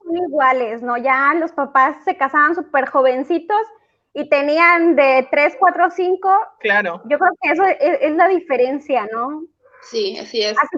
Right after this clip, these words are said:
Speaker 1: que tú tranquilo, estás jovencito todavía, no te apresures.
Speaker 2: No, fíjate que, o sea, esa parte, la otra vez me tocó precisamente por mi trabajo, fui a un establecimiento y me dicen, "Ay, qué muchacho, estás muy chico para trabajar".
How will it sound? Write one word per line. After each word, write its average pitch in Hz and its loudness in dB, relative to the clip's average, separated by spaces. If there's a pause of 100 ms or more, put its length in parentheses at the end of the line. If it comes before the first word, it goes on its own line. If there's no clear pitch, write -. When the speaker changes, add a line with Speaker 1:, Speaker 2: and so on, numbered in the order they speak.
Speaker 1:
que 427 -8
tú 415 -2
tranquilo, 370 2
estás 349 2
jovencito 320 2
todavía, 277 2
no 285 0
te 302 -4
apresures. 254 -6
Speaker 2:
No, 294 6 (100)
fíjate 349 -2
que, 269 0
o 240 4
sea, 233 2
esa 233 2
parte, 247 0 (180)
la 208 0
otra 233 0
vez 226 0
me 233 -4
tocó 175 -4
precisamente 180 -6
por 208 -6
mi 214 -8
trabajo, 214 -2
fui 185 -8
a 175 2
un 175 -6
establecimiento 190 -4
y 170 -10
me 165 -6
dicen, 185 -6
"Ay, 330 2
qué 311 -10
muchacho, 294 -4
estás 262 2
muy 285 -6
chico 285 -6
para 277 2
trabajar". 208 2